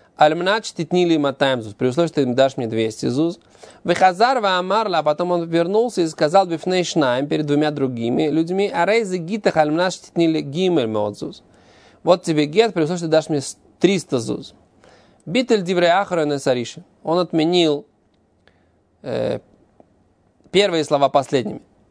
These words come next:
Вейн и хадмин решойним. И более того, один из первых свидетелей, вейн и хадмин ахаройним, и один из вторых, след-, последних свидетелей, мицтарфим, они не могут присоединиться,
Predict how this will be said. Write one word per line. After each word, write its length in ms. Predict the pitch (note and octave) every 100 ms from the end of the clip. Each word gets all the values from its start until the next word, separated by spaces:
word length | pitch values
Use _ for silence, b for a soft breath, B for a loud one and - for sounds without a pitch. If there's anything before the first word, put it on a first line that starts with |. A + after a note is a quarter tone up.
| -
Вейн 320 | C3+ F#3 A3+
и 60 |
хадмин 320 | F#3+ F#3 F3 D#3
решойним. 580 | C#3 - A2+ A#2 D3 - _ b b b b
И 60 |
более 300 | C#3 G3+ A#3
того, 340 | F3 C3+ A#2 - _ _
один 680 | C3+ C3+ C3 E3 B3 G#3 D#3+ _ _ _ _ -
из 360 | G3 F3+ C3+ - -
первых 320 | F3 E3+ D#3
свидетелей, 380 | D3+ G3+ G#3 C#3+
вейн 140 | B2
и 80 | C3
хадмин 320 | C#3+ E3+ D#3+
ахаройним, 520 | D3+ C#3 A#2+ A2 B2
и 100 | C#3
один 320 | C#3 C3+ E3+ F#3+
из 120 | D3
вторых, 360 | - D3 A3
след-, 360 | - D3 C3 B2
последних 340 | B2+ D#3 G#3
свидетелей, 240 | E3 B2+ C3+
мицтарфим, 460 | D3+ D3+ D3+ C3+
они 160 | B2+ C#3
не 140 | E3+
могут 280 | G3+ G3 F3
присоединиться, 760 | E3+ C#3+ C#3 C#3+ E3 D#3+ C3+